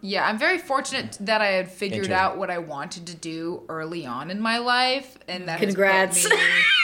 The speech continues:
Speaker 1: put me
Speaker 3: <laughs>
Speaker 1: where I am now. I don't even remember deciding to become a graphic designer. I remember
Speaker 3: I think you just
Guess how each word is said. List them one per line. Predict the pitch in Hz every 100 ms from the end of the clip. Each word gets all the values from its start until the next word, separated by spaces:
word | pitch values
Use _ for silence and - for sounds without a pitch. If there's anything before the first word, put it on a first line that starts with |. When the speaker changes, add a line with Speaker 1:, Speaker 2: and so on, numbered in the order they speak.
| -
Speaker 1:
put | 359 -
me | -
Speaker 3:
<laughs> |
Speaker 1:
where | 185 175 170
I | 160 156 175 -
am | 160 151 151 160
now. | 135
I | -
don't | 320 381
even | 370 302
remember | 240 196 165 190
deciding | 185 180 - 143 147 180 202 202
to | 233
become | 226 233 247
a | 233
graphic | 226 226 233 220
designer. | 240 233 233 233 247 254 -
I |
remember | 202 208 208 226 233
Speaker 3:
I | 233
think | 494 587
you | 571
just | 466 - -